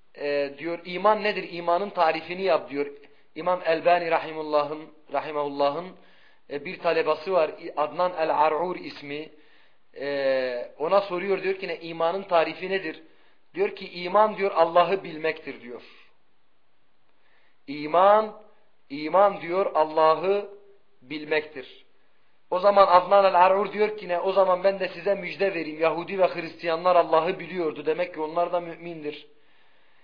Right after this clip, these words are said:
Ya da diyor, "Ben size müjde vereyim," diyor. "Şeytan Allah'ı biliyordu, iblis. İblis de Allah'ı bildiği için o da mümindir," diyor.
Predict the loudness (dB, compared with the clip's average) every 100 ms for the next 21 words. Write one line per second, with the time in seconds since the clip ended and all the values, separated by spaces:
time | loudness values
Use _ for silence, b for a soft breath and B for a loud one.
0 | _ 2 6 6 4 -2 0 0 0 -4
1 | -2 -4 -2 -2 -2 -6 -8 -8 -6 -6
2 | 0 4 4 4 4 4 0 -4 0 0
3 | 0 -8 -10 -12 -14 -14 -20 -20 _ _
4 | -20 _ _ _ _ _ -20 -18 -14 -10
5 | -8 0 4 6 6 4 2 -4 -10 -10
6 | -6 -2 2 2 0 -6 -12 -10 -10 -8
7 | -10